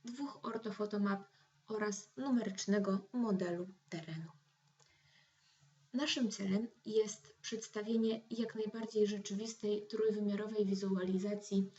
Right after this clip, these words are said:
poszczególnych obiektów, a następnie wykonanie wirtualnego przelotu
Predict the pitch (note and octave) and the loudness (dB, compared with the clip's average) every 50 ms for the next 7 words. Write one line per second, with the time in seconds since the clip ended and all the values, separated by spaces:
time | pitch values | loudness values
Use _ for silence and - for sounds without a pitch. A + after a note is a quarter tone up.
0 | - - _ _ _ - C4 - - B3 G#3+ G3 G#3 G3+ G3 G3 G3 - - G#3 | -20 -20 _ _ _ -8 -8 -6 -4 -4 -2 -2 2 4 4 4 4 0 -4 -4
1 | F#3 F#3 F3 F3 - - - - - - - _ _ _ _ - - - - _ | -4 -2 -4 -4 -6 -12 -16 -18 -18 -18 -20 _ _ _ _ -20 -20 -20 -20 _
2 | _ - B3 G#3+ G#3 G3 - - - F#3 F3 F#3 - A#3 C4 D4+ D#4 - _ _ | _ -2 0 0 0 -2 -4 -2 -2 -2 -2 -2 -2 -2 -2 -2 -4 -8 _ _
3 | - - - - - _ _ C4+ B3 C4+ C#4 C4+ B3 A#3 A#3+ C4 C4 C4 A#3+ G#3 | -20 -20 -20 -20 -20 _ _ -8 -6 -6 -2 -2 -2 -4 -2 -2 0 0 0 2
4 | G#3 G#3+ G#3+ G#3+ - - G#3+ G3 G3+ G#3+ B3 C#4 - B3+ A#3+ - - - F#3+ F#3 | 2 0 0 0 -2 -2 0 2 2 2 0 -2 -4 -6 -6 -6 -4 -2 0 2
5 | G3 G3 G3 G3 G3+ G3 G3 G3 | 2 2 0 2 0 -2 -2 -2